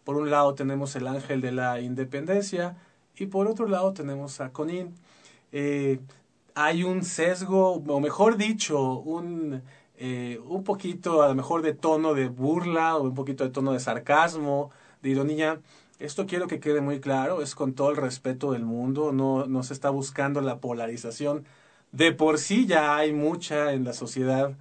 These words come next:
queretana con toda esta gente que está llegando de la Ciudad de México. No se trata de eso, ¿eh? Y que nos quede súper claro a todos. Más bien, esto se va a tratar de un ejercicio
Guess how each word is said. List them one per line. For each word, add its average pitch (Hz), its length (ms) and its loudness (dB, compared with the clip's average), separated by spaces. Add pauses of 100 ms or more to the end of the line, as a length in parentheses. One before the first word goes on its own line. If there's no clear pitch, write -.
(320)
queretana 139 600 0
con 127 220 -6
toda 170 280 -2
esta 160 260 -2
gente 151 400 -2
que 127 80 -6
está 143 220 -2
llegando 139 420 0
de 131 80 -2
la 113 120 -4
Ciudad 131 220 -4
de 127 60 -2
México. 143 520 -4 (380)
No 170 500 2
se - 180 -6
trata 156 300 -2
de 143 200 0
eso, 120 340 -4
¿eh? 151 220 -6
Y 120 100 -8
que 123 120 -10
nos 120 160 -10
quede 147 220 0
súper 127 380 -8
claro 135 280 -2
a 127 100 -6
todos. 139 420 -6 (380)
Más 170 260 0
bien, 175 420 -2
esto 170 260 -6
se 151 160 -4
va 143 80 4
a - 20 -2
tratar 151 380 0
de 147 120 0
un 156 160 -2
ejercicio 131 1040 -6